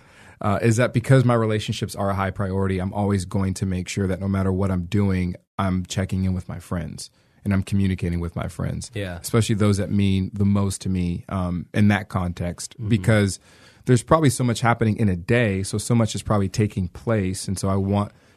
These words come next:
Speaker 1: to either be aware of that or have them be aware of what I might be walking through or what just kind of is, is, um, happening in that moment. So I'm pretty consistent on daily communicating with my friends.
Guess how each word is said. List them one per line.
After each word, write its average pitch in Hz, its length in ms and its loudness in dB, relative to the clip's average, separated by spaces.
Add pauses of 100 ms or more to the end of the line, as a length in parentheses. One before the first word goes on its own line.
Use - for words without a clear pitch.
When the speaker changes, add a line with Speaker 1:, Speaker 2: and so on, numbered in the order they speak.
(120)
Speaker 1:
to - 100 -4
either 107 180 4
be 101 140 2
aware 101 300 2
of 98 100 -2
that 101 160 0
or 90 80 0
have 95 320 -2
them 98 360 0 (100)
be 107 100 2
aware 98 220 2
of 92 80 -2
what 95 140 -4 (400)
I 104 80 2
might 98 200 2
be 101 100 -2
walking 92 420 0
through 95 240 0
or 92 140 0
what 95 360 -2
just - 300 -4
kind 101 200 0
of 92 80 -2
is, 90 260 -2 (560)
is, 98 300 4
um, 95 500 -2 (120)
happening 104 480 2
in 104 120 4
that 98 160 0
moment. 98 420 2 (480)
So 107 420 2
I'm 110 120 6
pretty 147 300 4
consistent 110 680 0
on 95 420 0 (440)
daily 107 400 6
communicating 98 680 0
with 92 180 -2
my 87 140 -2
friends. 95 520 -2